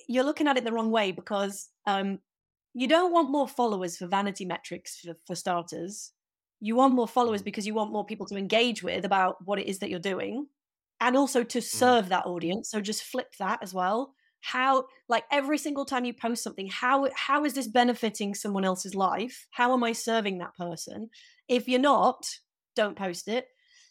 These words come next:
Speaker 1: Um, but I think the other thing is, um, kind of coming back to what I said before, um,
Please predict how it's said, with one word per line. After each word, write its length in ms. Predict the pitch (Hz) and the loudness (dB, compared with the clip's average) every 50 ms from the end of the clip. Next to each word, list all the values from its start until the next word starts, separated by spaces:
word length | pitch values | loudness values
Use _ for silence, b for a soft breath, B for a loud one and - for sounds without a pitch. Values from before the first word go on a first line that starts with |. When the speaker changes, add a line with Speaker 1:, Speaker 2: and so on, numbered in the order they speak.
| b _ - | b _ 2
Speaker 1:
Um, 280 | 240 240 240 240 240 - _ _ _ - 247 | 4 4 4 4 2 0 _ _ _ -4 2
but 160 | 254 285 - | 2 4 4
I 40 | 285 | 4
think 200 | 285 349 320 277 | 2 2 2 2
the 80 | 294 302 | 0 0
other 160 | 277 285 262 | 0 0 0
thing 180 | 285 269 262 | 0 2 2
is, 380 | 262 254 254 247 226 214 - - _ - | 4 4 4 2 2 -2 -8 -10 _ 0
um, 420 | 226 226 220 220 220 220 220 220 - _ _ _ _ _ _ _ _ _ _ _ | 2 4 4 4 4 2 0 -2 -6 _ _ _ _ _ _ _ _ _ _ _
kind 300 | - - - 254 277 294 | -6 -2 0 2 2 2
of 80 | 311 302 | 2 2
coming 200 | - 277 262 254 | 0 0 2 2
back 160 | 247 254 269 | 0 0 0
to 80 | - 247 | -2 0
what 140 | 240 - 254 | 0 2 2
I 20 | |
said 220 | 226 - 247 226 | 0 -2 -4 -4
before, 540 | 233 220 - - 277 269 240 208 202 - - - | -4 -6 -4 -2 2 2 4 2 2 0 -2 0
um, 420 | 214 208 208 208 208 208 208 214 | 2 2 4 4 2 2 0 -2